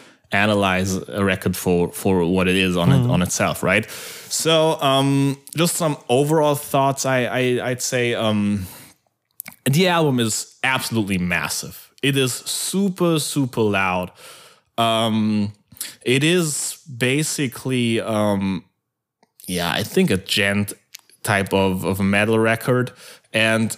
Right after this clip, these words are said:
Speaker 1: the reason why you brought it up in context of, of, uh, Posthuman by Bring Me the Horizon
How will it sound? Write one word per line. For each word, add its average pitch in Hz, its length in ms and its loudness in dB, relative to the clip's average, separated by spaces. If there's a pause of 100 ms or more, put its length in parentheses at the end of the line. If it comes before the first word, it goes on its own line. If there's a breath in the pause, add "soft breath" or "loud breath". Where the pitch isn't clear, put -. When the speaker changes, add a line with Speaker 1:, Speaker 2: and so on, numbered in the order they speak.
(160)
Speaker 1:
the 113 160 2
reason 117 540 2
why 101 260 2
you 101 320 0
brought 98 320 0
it 98 60 2
up 104 200 0
in 101 100 0
context 101 560 0
of, 101 220 -2
of, 92 280 -2
uh, 95 60 0
Posthuman 143 640 2
by 107 200 0
Bring 107 220 0
Me 104 60 0
the 101 100 -2
Horizon 120 520 0